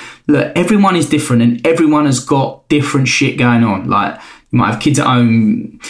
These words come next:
you might be working from home, whatever. I know, I know I keep saying this, but for example, if you're seeing someone banging in five five Ks a week, seeing their Strava time dramatically drop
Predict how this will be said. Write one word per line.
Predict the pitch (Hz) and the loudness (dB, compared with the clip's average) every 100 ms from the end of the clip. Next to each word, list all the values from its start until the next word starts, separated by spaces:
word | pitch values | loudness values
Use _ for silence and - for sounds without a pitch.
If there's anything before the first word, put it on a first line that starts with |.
| - _ | -20 _
you | 120 | -2
might | 120 | 0
be | 120 | 2
working | 131 123 127 | 2 2 2
from | 120 | 2
home, | 117 110 | 2 2
whatever. | 113 123 110 | 0 0 0
I | 104 | 2
know, | 117 123 123 | 2 0 0
I | |
know | 131 123 | 2 2
I | 120 | 0
keep | - 117 | 0 0
saying | - 143 117 | 0 0 0
this, | 107 - | 0 -2
but | 135 - - - - | -2 -2 -4 -8 -4
for | - | -2
example, | - 165 143 156 | 0 0 2 0
if | - | 2
you're | 175 170 | 2 2
seeing | 165 147 | 0 0
someone | 139 143 143 131 135 | 0 2 2 2 2
banging | 131 135 123 | 0 2 2
in | 120 120 120 120 - - | 2 2 2 -2 -16 -10
five | - 160 143 139 | -2 0 0 0
five | 143 131 123 | -2 -2 -2
Ks | 143 127 120 | -2 0 2
a | |
week, | 117 120 117 113 - _ _ _ _ - | 2 2 0 -4 -14 _ _ _ _ -8
seeing | - - 156 139 | -2 0 2 2
their | 131 131 | 2 0
Strava | 123 - 156 143 127 | -2 -2 0 0 -2
time | 117 143 131 131 120 | -2 0 0 0 -2
dramatically | 120 151 151 - - 127 120 120 | 0 0 0 -2 -2 0 2 0
drop | 135 143 135 - - | 0 0 0 -4 -14